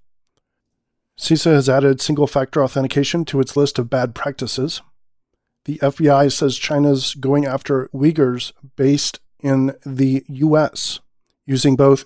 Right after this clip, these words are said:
in-person and digital techniques. Okay, so you know how a lot of restaurants are shut down or empty right now because there are no workers?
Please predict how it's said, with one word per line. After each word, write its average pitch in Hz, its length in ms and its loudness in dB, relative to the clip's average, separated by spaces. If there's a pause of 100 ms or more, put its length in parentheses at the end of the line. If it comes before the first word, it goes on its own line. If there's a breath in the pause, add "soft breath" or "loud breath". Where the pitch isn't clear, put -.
in-person 151 600 0
and 135 220 0
digital 123 400 -4
techniques. 127 580 -8 (1300)
Okay, 127 220 2
so 135 160 0
you 139 100 4
know 143 120 6
how 143 200 4
a - 20 6
lot 135 200 4
of 123 100 -2
restaurants 139 500 2
are 135 80 -4
shut 120 200 -4
down 131 260 0
or 123 160 -6
empty 131 320 0
right 127 240 -4
now 123 180 -4
because 123 440 -4
there 120 120 -4
are 117 60 -2
no 120 160 -2
workers? 135 600 -4